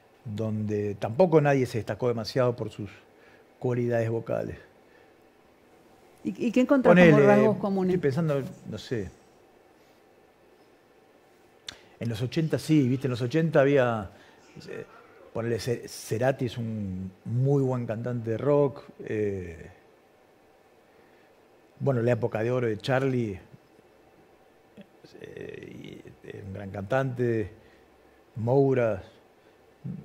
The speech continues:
Speaker 1: Miguel Abuelo también. Pero en los noventa todas las bandas de rock que, o casi todas las bandas de rock que surgimos en los noventa,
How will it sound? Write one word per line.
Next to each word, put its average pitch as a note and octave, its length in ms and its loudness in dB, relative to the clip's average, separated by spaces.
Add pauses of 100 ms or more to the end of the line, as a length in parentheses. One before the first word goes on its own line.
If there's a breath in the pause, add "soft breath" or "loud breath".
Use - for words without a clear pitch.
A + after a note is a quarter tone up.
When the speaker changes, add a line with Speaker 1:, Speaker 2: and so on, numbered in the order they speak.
(840)
Speaker 1:
Miguel B2 280 2
Abuelo B2 320 2
también. C3+ 680 4 (1500 soft breath)
Pero D#3+ 140 4
en F3+ 80 6
los F3+ 80 6
noventa A3+ 520 4 (180)
todas F#3+ 200 6
las D3 120 2
bandas E3 280 0
de D3+ 60 0
rock F3+ 420 -2 (100)
que, B2+ 420 0 (280)
o B2 120 -6
casi C3 260 -6
todas C#3+ 300 0
las A#2 120 -4
bandas B2 260 -4
de A#2+ 40 -4
rock A2 260 -8 (520 soft breath)
que B2 100 -6
surgimos C3 540 -6
en C3+ 100 -4
los C3 80 -2
noventa, D3+ 640 2